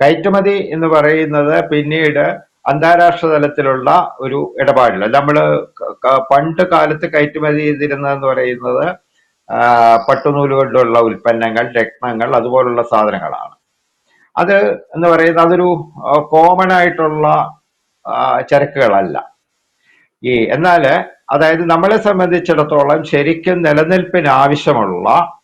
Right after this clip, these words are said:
ഭക്ഷണം, അതുപോലെയുള്ള കാര്യങ്ങളിലുള്ള, ആ, ഉൽപ്പാദനം വർദ്ധിപ്പിക്കും. ഇപ്പം, ആ, ഇവിടെ ഓരോരുത്തരെ വിലപിക്കുന്ന കേട്ട് ചെമ്മീൻ എന്ത് ചെയ്യും, ആ, കശുവണ്ടി എന്ത് ചെയ്യുന്നൊക്കെ ഇന്ത്യ വിൽക്കും. കാരണം ചൈനക്കാരെ പോലെയുള്ള അല്ല നമ്മള്.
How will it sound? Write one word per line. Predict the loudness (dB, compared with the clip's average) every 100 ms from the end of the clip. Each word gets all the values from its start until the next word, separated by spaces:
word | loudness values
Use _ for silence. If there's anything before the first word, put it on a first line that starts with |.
| _ _ _ -2
ഭക്ഷണം, | -2 0 0 0 -4 -10 _ _ _ _
അതുപോലെയുള്ള | -6 -2 2 4 4 4 4 2 2
കാര്യങ്ങളിലുള്ള, | 0 -2 -2 -4 -4 -4 -4 -2 -2 -4 -10 _ _ -4
ആ, | -2
ഉൽപ്പാദനം | 0 -4 0 0 0 -4 -10 -16 _
വർദ്ധിപ്പിക്കും. | -8 -8 -12 -12 -14
ഇപ്പം, | -4 -2 -2 -10 _ _ _
ആ, | 2 4
ഇവിടെ | 4 2 0 2
ഓരോരുത്തരെ | 4 2 2 0 -2
വിലപിക്കുന്ന | 0 0 -2 -4 -4
കേട്ട് | -4 -4 -4
ചെമ്മീൻ | -4 -2 -4 -4
എന്ത് | -4
ചെയ്യും, | -4 -4 -8 -16 _ _ _ _ _ _ _
ആ, | -4 0
കശുവണ്ടി | 0 0 -2 -2 -4
എന്ത് | -2
ചെയ്യുന്നൊക്കെ | -2 -2 -2 -6 -8 -14 _
ഇന്ത്യ | -16 -6 -4
വിൽക്കും. | -4 -6 -14 -18 _ _ _ _ _
കാരണം | 0 2 2 0 -4 -16 _ _
ചൈനക്കാരെ | 0 2 2 2 2
പോലെയുള്ള | 2 2 2 0 -2
അല്ല | 0 2 2
നമ്മള്. | 2 0 -4